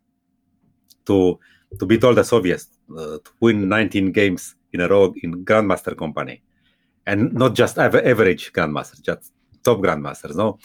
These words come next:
And then to, to beat Spassky after giving him the, the odds of two points. Uh, and of course, uh,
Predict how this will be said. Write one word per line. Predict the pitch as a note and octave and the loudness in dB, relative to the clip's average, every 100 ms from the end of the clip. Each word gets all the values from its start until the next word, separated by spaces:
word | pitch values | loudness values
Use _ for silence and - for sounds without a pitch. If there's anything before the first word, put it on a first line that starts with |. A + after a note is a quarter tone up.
| - _ _ - | -20 _ _ -10
And | F2+ F#2+ | -2 0
then | A#2 | 2
to, | A2 A2 G#2 G2+ G2+ G2 G2 F#2+ F#2+ G#2 F#2+ | 2 2 2 0 0 0 0 0 0 -4 -8
to | G2+ | -4
beat | F#2+ A2 | -2 -2
Spassky | - A2 G2+ - | -2 -2 -2 -2
after | F#2+ - F#2+ F2+ - B2 | -2 0 -4 -4 -12 -8
giving | G2 G2+ F#2+ | -4 -2 -4
him | - G2 F#2+ | -4 -4 -2
the, | F2 | -4
the | - F#2+ | 0 2
odds | F#2 - | 2 0
of | F2+ - - - | -6 -8 -14 -10
two | F2+ | -2
points. | A#2 G#2+ D2 - _ _ _ _ _ _ _ _ - | 2 2 -2 -14 _ _ _ _ _ _ _ _ -4
Uh, | A2+ G#2+ G2+ G2 F#2+ F#2 _ _ _ _ _ _ _ _ _ - | 2 4 4 2 2 -2 _ _ _ _ _ _ _ _ _ -8
and | B2 | -6
of | - | -2
course, | G#3+ F3+ A3 | -4 0 0
uh, | G#3 | 0